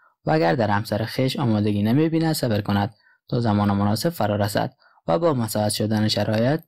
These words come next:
با ملاطفت و آرامی زفاف را انجام دهد. برخی از جوانان بی تجربه از شرایط احساس همسر خویش را در نظر نمی‌گیرند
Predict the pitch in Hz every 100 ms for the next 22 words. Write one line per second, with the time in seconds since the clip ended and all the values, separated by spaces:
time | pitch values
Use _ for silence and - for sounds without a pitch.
0 | _ _ 123 117 113 110 117 120 143 160
1 | 156 117 107 107 139 139 113 135 139 160
2 | 135 127 131 110 101 101 _ _ _ _
3 | _ _ _ _ _ _ _ _ 160 170
4 | 196 160 120 110 110 110 110 107 107 -
5 | 107 120 113 131 143 151 - 113 127 156
6 | 165 120 - 113 - 110 113 156 156 160
7 | 151 - 143 - 127 117 117 120 131 147
8 | 160 165 156 151 156